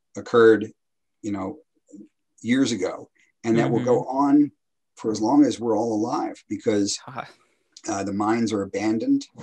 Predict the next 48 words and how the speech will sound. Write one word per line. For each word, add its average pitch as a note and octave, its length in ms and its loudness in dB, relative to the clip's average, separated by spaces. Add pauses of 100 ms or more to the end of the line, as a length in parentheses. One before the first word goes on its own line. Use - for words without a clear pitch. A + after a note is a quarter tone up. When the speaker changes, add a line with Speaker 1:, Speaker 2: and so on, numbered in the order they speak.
(180)
Speaker 2:
Yeah. A#2 220 -8
Speaker 1:
um, G2+ 440 -10
or G#2 160 -2
they G#2+ 140 0
were F#2 180 -6
inadequately, A2 1040 -4
uh, F#2 100 -6
reclaimed. G#2 680 -4 (300)
And G#2+ 80 0
as G#2 100 -2
a G#2 40 -4
result A#2+ 320 0
of F#2+ 80 -8
that, F#2+ 340 -6
you've G2+ 200 -8
got G2 280 -8
chemicals B2 520 -4
that G#2+ 100 -4
go G2+ 160 -4
into G#2 300 -2
the, F#2 260 -6 (260)
uh, G2 240 -12
into G#2+ 200 -8
the G2 80 -8
streams G#2+ 400 -4
that - 160 -12
kill F3+ 180 -2
the D3+ 80 -6
streams. - 560 -10 (180)
Speaker 2:
Mm-hmm. C#3 340 -8 (200)
Speaker 1:
You G#2+ 80 -8
have G#2 80 -8
something A2+ 240 -4
called G2+ 300 -6
acid A2+ 360 -4
mine G#2 520 -2
drainage G#2+ 500 -2
that G2+ 160 -12
goes G2 220 -10
into G#2+ 240 -6
the G#2+ 80 -10
Speaker 2:
Okay. B2+ 80 -4
Speaker 1:
stream G#2+ 240 -2
and G2+ 100 -6
will F#2 80 -14
kill G#2+ 220 -4
the G#2 80 -8
stream. A2+ 440 -8